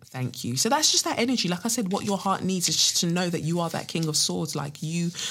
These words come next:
are really out here doing bits and doing bobs. Like, you're a baby person, a baby boy, baby girl, baby non-binary. Like, you are that. Like, you've got all of this on lock. Like, you don't just get it twisted. Like, you're not just here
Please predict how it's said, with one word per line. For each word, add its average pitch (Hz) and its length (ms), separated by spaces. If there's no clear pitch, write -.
are 160 100
really 175 260
out 165 220
here 160 160
doing 156 300
bits 147 300
and 151 100
doing 151 220
bobs. 160 320
Like, - 180
you're 156 160
a 151 80
baby 160 320
person, 165 520
a 135 60
baby 151 360
boy, 160 300
baby 151 280
girl, 151 200
baby 156 260
non-binary. 151 540
Like, 135 180
you 165 220
are 160 180
that. 139 240
Like, 135 160
you've 151 300
got 180 240
all 160 180
of 147 160
this - 280
on 151 340
lock. - 340
Like, 131 240
you 147 460
don't 175 640
just - 240
get 165 140
it - 140
twisted. 143 460
Like, 131 260
you're 156 100
not 165 220
just - 240
here 151 300